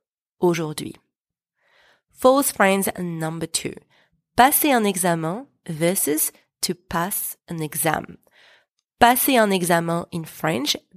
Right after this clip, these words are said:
doesn't mean to pass an exam in English. This is a mistake I've made a lot. It means to take an exam. It doesn't actually mean you passed the exam, okay? So, par exemple, il passe un examen,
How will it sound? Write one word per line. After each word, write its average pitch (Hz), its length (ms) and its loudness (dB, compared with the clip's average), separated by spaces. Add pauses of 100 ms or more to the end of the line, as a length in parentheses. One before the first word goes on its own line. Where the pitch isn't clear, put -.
(160)
doesn't 226 520 4
mean 170 340 -2 (100)
to - 120 -2
pass - 540 -4
an 165 140 -4
exam 147 560 -4
in 151 260 -6
English. 180 500 -2
This 165 200 -2
is 175 100 -2
a 175 60 2
mistake 165 520 -2
I've 165 160 0
made 170 340 4
a 165 120 4
lot. 160 300 4 (320)
It 196 100 6
means 196 420 2 (260)
to 208 140 0
take - 540 2 (160)
an 170 180 -4
exam. 165 400 -2 (180)
It 151 200 -4
doesn't 208 460 2
actually 170 400 0
mean 160 220 -2
you 156 140 -4
passed - 580 -4
the 185 100 4
exam, 156 400 2
okay? 170 380 0 (320)
So, 185 100 -2
par 214 180 6
exemple, 190 400 2 (260)
il 190 160 0
passe - 540 2 (180)
un 160 140 -4
examen, 165 600 -2